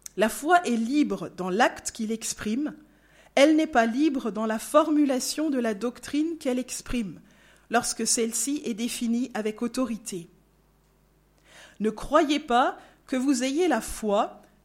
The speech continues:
si vous n'adhérez pas au contenu de la foi, au credo, au symbole de la foi, c'est-à-dire à la synthèse schématique des vérités de foi. Ne croyez pas que vous aurez une vie religieuse plus intense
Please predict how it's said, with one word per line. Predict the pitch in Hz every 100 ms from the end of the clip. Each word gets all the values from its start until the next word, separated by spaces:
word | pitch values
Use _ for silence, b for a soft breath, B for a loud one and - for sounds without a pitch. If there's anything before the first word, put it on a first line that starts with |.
| -
si | - 269
vous | 247
n'adhérez | 233 247 247 285 240
pas | - 277 339 -
au | 220
contenu | - 285 311 320 277 302
de | 202
la | 180 180
foi, | - 180 160 - _ _ _ _ _ -
au | 220
credo, | 214 - 349 262 202 - B B B B
au | 233
symbole | 240 - 302 302 359 269
de | 247
la | 220
foi, | 226 - 202 190 - _ _ b b b
c'est-à-dire | - 214 233 214 285 359
à | 254
la | 240
synthèse | - 285 294 294 269 -
schématique | - 320 320 294 - 247 233 - -
des | 196 220
vérités | 202 277 285 294 247
de | 202 196
foi. | - 190 180 170 _ _ _ _ _ _ _ _ _ b b b b b -
Ne | 214
croyez | 214 - 262 311 277 240
pas | - 277 359
que | -
vous | 233 233 214
aurez | 262 294 311
une | 277 247
vie | 226 240
religieuse | 254 277 277 254 254 226 185
plus | - - 269 240
intense | 233 - 208 294 - -